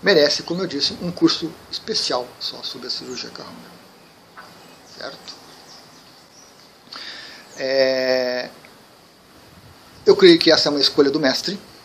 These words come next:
Essa é uma escolha do mestre. Certo? Se o mestre quiser acrescentar, ele pode, tranquilamente. Mas deveria esclarecer muito bem que não é Reiki. Que não é Reiki.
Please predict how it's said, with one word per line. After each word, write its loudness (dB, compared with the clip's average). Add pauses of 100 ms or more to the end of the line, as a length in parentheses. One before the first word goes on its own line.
(760)
Essa -4
é -6
uma -6
escolha -6
do -8
mestre. -10 (840)
Certo? -10
Se -8
o -8
mestre -6
quiser -8
acrescentar, -12 (240)
ele -10
pode, -16 (180)
tranquilamente. -10 (1200)
Mas -2
deveria 0 (600)
esclarecer -4
muito -6
bem -4
que -10
não 2
é 0
Reiki. -12 (440)
Que -14
não -10
é -12
Reiki. -16